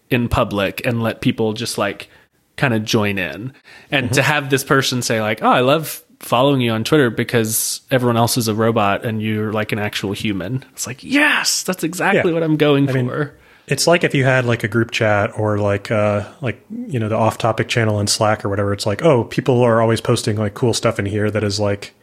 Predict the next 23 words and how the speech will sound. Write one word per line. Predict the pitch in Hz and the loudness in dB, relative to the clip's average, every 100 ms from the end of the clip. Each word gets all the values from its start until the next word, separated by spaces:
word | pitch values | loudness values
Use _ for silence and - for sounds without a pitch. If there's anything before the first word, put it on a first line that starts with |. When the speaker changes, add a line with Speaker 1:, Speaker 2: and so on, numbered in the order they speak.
| _ _ _ - | _ _ _ 0
Speaker 2:
related | 120 131 151 143 | 2 4 2 4
to | |
what | 131 127 | 4 4
I | 123 123 | 4 2
want | 120 120 123 117 | 0 2 2 2
or, | |
like, | 113 113 | 0 0
tangentially | - 117 110 117 - 110 110 110 - - | -2 0 2 0 2 0 2 0 -4 -10
related," | 110 107 104 104 101 - - _ _ | -4 -2 0 -2 -4 -10 -20 _ _
uh, | 113 98 95 95 95 _ | -10 -8 -8 -10 -14 _
except | 127 - 107 101 | -4 -2 -2 -4
it's, | 95 - - - - - | -6 -6 -6 -8 -12 -10
like, | 123 98 117 | -8 -6 -6
anyone | 98 95 95 | -6 -8 -10
can | - | -10
kinda | 101 101 | -10 -8
follow | - 101 101 | -8 -8 -8
along. | 101 107 110 107 - _ _ _ - | -8 -8 -8 -10 -14 _ _ _ -10
Speaker 1:
Yep. | 104 - - - _ - - - | -10 -8 -14 -16 _ -18 -14 -2
Okay, | 165 180 180 143 | 2 2 2 2
what | 143 165 | 2 2
else? | 131 120 - | 2 0 -4
Um, | 147 151 156 156 151 143 | 0 2 4 2 0 -2